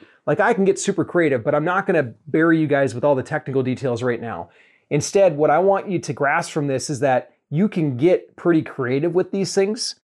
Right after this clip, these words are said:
and then you take the scenario to your real estate attorney to draw up in contract form. But I want you to be able to, to instill these beliefs inside your head that you don't just have to put out a lowball cash offer. That's not how you get a lot of deals done in real estate.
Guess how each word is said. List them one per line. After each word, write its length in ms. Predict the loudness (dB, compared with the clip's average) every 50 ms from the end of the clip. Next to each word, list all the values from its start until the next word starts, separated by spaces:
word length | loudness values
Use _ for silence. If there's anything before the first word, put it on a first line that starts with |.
| _ -2
and 200 | 0 2 4 4
then 180 | 4 4 4 2
you 100 | 0 -2
take 320 | 0 2 0 0 0 0
the 80 | -4 -6
scenario 600 | -4 -4 -2 0 2 2 4 4 4 4 4 2
to 200 | 2 -2 -6 -4
your 180 | -2 -2 -2 0
real 220 | 0 0 0 0
estate 240 | 0 0 -2 -2 -2
attorney 380 | -4 -6 -6 -6 -4 -4 -6 -6
to 100 | -6 -6
draw 280 | -2 0 2 4 4
up 120 | 2 2 -2
in 120 | -8 -8
contract 540 | -6 -6 -4 -4 -4 -4 -2 -2 -2 -2 -4
form. 320 | -10 -10 -10 -10 -12 -16 -20 _ _ _ _ _ _ _ _
But 200 | -2 -2 0 0
I 100 | -2 0
want 220 | 2 2 0 2 2
you 80 | 0
to 60 | 2
be 100 | 4 4
able 180 | 4 4 4 4
to, 180 | 2 0 -2 -2 _ _ _ _ _ _
to 100 | -2 -2
instill 460 | 0 0 -4 -6 -2 0 2 4 4
these 200 | 4 4 2 0
beliefs 520 | 0 -2 -2 0 0 -2 -4 -4 -6 -6 -6
inside 340 | -6 -2 -2 -2 -2 -2
your 120 | -4 -6 -4
head 220 | -2 -2 -2 0 0
that 240 | -2 -2 -2 -2
you 120 | -6 -6 -2
don't 280 | 0 0 -2 -2 -2
just 240 | -4 -4 -6 -4 -2
have 200 | -2 -2 -2 -2
to 60 | -6
put 180 | -4 -2 2 2
out 100 | 2 2
a 40 | 2
lowball 420 | 2 2 2 4 4 2 0 0
cash 320 | -2 -6 -6 -6 -4 -2 -2
offer. 400 | 0 -2 -2 -4 -8 -10 -10 -12 _ _ _ _ _
That's 220 | -10 -8 -8 -6 -4
not 320 | -2 -2 -2 -2 -2 -2
how 120 | -2 0
you 180 | 0 0 0 0
get 160 | 0 2 2
a 40 | 4
lot 220 | 4 4 4 4
of 80 | 2 0
deals 280 | 0 0 0 0 0 0
done 180 | -2 -4 -2
in 80 | -2 0
real 140 | 0 0 0
estate. 340 | 0 -2 -6 -6 -6 -8